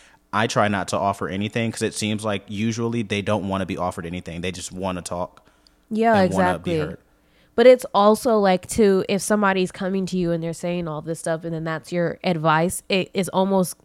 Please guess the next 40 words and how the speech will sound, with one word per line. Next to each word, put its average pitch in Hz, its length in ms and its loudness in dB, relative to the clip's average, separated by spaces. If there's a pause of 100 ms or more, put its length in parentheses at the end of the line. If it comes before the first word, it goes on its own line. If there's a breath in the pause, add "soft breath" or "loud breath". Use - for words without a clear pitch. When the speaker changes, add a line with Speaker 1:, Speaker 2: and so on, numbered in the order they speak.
(140)
Speaker 2:
come - 180 -4
across 175 400 0
as, 165 140 -6
like, 165 180 -4
gaslighting. 156 600 -6 (1000)
You 196 140 0
know? 185 280 2 (360)
Like, 190 220 2
that's 196 220 6
Speaker 1:
In 220 80 2
the 202 80 -2
Speaker 2:
when 208 100 0
Speaker 1:
sense 220 180 0
of, 208 80 -2
Speaker 2:
people 233 80 4
have 214 100 4
Speaker 1:
like, 208 80 -6
Speaker 2:
said 196 160 4
Speaker 1:
saying, 202 60 0
Speaker 2:
that, 185 200 4
Speaker 1:
like - 320 -10 (760)
Speaker 2:
"Oh, 240 60 2
well, 262 100 2
just 262 240 -2
choose 269 180 -2
happiness." 220 540 -4
Like, 175 200 2
I 180 80 6
haven't 180 260 6
been 170 100 2
choosing 160 300 -4
happiness. 147 540 -8 (240)
Like, 185 100 2
I 175 80 2
haven't 180 240 6
been 175 180 4
wanting 165 280 0
to 165 80 -4
choose 165 260 -4
happiness. 147 560 -2